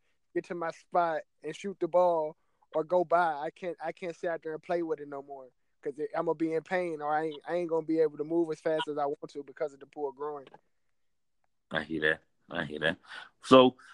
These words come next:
Speaker 2: it sounds like a choppy junior season, all right, but, but you get through it by hook or by crook.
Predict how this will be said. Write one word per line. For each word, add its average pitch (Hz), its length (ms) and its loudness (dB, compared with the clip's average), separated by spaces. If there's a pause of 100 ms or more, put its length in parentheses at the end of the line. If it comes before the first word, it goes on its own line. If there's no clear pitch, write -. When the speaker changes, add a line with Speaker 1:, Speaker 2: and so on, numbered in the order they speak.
(120)
Speaker 2:
it 98 240 -2
sounds 143 260 4
like 135 160 4
a 113 60 -2
choppy 147 560 2 (360)
junior 139 420 -2
season, 95 460 -8 (160)
all 87 60 -2
right, 92 300 2
but, 92 160 -2
but 92 160 -4
you 107 80 -4
get 113 240 -2
through 107 220 2
it 95 80 -4
by 95 180 4
hook 104 300 -6
or 110 80 -2
by 107 200 4
crook. 95 340 -8